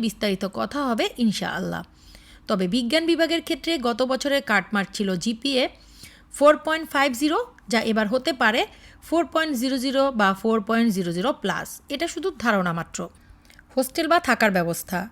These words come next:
রূপনগর ছয় নম্বর রোডে কলেজের নিজস্ব ভবনে একশো বিশ আসন বিশিষ্ট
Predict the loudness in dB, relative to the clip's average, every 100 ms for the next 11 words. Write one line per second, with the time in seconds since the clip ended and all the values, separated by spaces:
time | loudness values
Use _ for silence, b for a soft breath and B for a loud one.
0 | -4 -2 0 -2 0 0 0 0 2 0
1 | 2 2 2 2 2 2 4 4 4 2
2 | -2 -2 -2 -2 -2 -2 B B B -4
3 | 0 0 2 0 0 -2 -2 -2 -2 -2
4 | 0